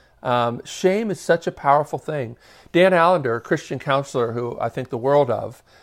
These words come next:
um, has written powerfully, uh, about shame, and, and I wanted to share these words. He says, the dread of being found out is sufficient to fuel radical denial,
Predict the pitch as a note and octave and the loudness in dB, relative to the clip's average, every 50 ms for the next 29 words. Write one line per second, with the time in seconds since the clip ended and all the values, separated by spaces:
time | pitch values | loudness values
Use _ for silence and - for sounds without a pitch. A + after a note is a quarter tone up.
0 | _ _ - - B2+ B2 B2 A#2+ B2 - C#3+ D3 C#3 B2+ D#3+ F3 - C#3+ - - | _ _ -6 -2 0 0 0 0 -2 -2 0 0 0 2 0 -2 -2 -4 -4 2
1 | D#3+ D#3 E3+ F#3+ F3+ - - D#3 D3 C3+ B2+ A#2+ A#2+ A2+ _ _ _ _ _ _ | 4 6 6 6 6 4 2 0 2 2 2 0 -2 -4 _ _ _ _ _ _
2 | _ - - C3 A#2+ A#2 A#2 - - B2 C3 B2+ A#2+ - - - - C3+ B2 A2+ | _ -6 -2 0 2 2 2 2 4 6 6 6 6 6 2 0 0 0 0 0
3 | A2+ A#2 B2 - B2 C3 - D3 C3 C3 C3+ C3+ D3 D3 C#3 C3+ - - D#3 D3+ | -2 -6 -6 -6 -8 -8 -6 -4 -4 -2 -2 -2 -4 -4 -4 -6 -6 -4 -4 -2
4 | C3+ C3+ D#3 E3+ D#3+ D3 A#2 F#2+ G2+ - - - D3 - - F3 E3 D3+ C#3 - | -2 0 -2 -2 -2 -2 -6 -6 -6 -6 -6 -6 -2 4 6 8 8 8 6 2
5 | - - _ _ _ - _ _ _ _ _ _ _ _ _ - D#3 C#3 A#2 - | -6 -16 _ _ _ -20 _ _ _ _ _ _ _ _ _ -4 -4 -4 -4 -4
6 | C3+ C3+ D#3+ F3 F#3 G#3 A#3 B3 B3 A#3 A#3 A3 _ _ _ _ _ _ _ _ | 2 8 10 12 12 12 12 10 6 2 -2 -8 _ _ _ _ _ _ _ _
7 | _ - D3 D3+ C3 C3 E3 F3+ G3+ G#3 G#3 G#3 - - - F3+ F3+ F3+ G3 F#3+ | _ 2 2 2 2 2 0 2 2 2 0 -2 -2 2 2 4 4 4 2 2
8 | E3+ E3+ F3+ A#2 G2 - - _ - - - - _ _ _ _ _ _ _ _ | 2 2 4 2 2 0 -2 _ -20 -20 -20 -20 _ _ _ _ _ _ _ _
9 | _ _ _ _ _ _ _ _ _ - D#3 D3 - - F3 - - - G#3+ A3 | _ _ _ _ _ _ _ _ _ -4 -4 -4 -2 -2 -2 -2 2 6 6 6
10 | G#3+ - - D3+ A2 - - - - C3+ - - - E3+ F3 E3 D3 C3+ B2 A#2+ | 6 4 0 -4 -4 -4 -8 -10 -10 -10 -10 -8 -4 -2 0 2 4 2 2 0
11 | - _ _ _ _ _ - B2+ B2+ D3 D#3 E3+ F#3+ G#3+ A#3 A3+ - A3+ G3+ F3+ | -4 _ _ _ _ _ -6 0 6 8 8 10 8 8 4 2 -2 -2 -2 -2
12 | F#3 D3 C3 A#2 G#2 G#2 G2 F#2 G#2 A2 - | -2 -2 -2 -2 -2 -2 -4 -6 -8 -12 -18